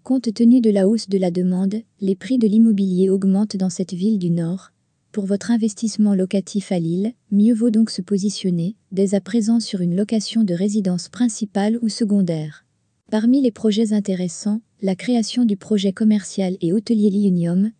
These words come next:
devrait participer au développement économique de la ville. Elle pourrait permettre à la métropole lilloise de rivaliser avec les capitales européennes. Terminé en deux mille vingt, ce projet est le plus grand réalisé au nord de Paris.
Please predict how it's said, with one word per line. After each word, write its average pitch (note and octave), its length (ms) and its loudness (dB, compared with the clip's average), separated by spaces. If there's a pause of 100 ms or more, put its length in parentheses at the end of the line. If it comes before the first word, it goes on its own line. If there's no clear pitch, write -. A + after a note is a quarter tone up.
devrait G3+ 340 0
participer A3+ 680 -2
au F3+ 80 2
développement G#3 640 0
économique G#3 640 2
de G#3 80 0
la F#3+ 140 0
ville. D#3 380 -6 (420)
Elle F#3 160 0
pourrait A#3 300 -2
permettre G#3+ 500 0
à F#3+ 60 -2
la F3 80 -2
métropole G3 520 -2
lilloise G#3 440 0
de G3 80 -2
rivaliser G3+ 640 0
avec F#3 240 -4
les E3+ 80 -4
capitales G#3+ 560 -2
européennes. E3 680 -2 (440)
Terminé A#3 480 6
en G3 100 4
deux F3 120 0
mille G3+ 260 2
vingt, F3+ 260 -4 (180)
ce - 180 -6
projet A#3+ 440 0
est - 20 2
le F#3+ 80 0
plus A3 220 -4
grand G3+ 240 0
réalisé G3+ 580 0
au G3 80 2
nord F#3+ 280 2
de G3 100 0
Paris. E3 380 -6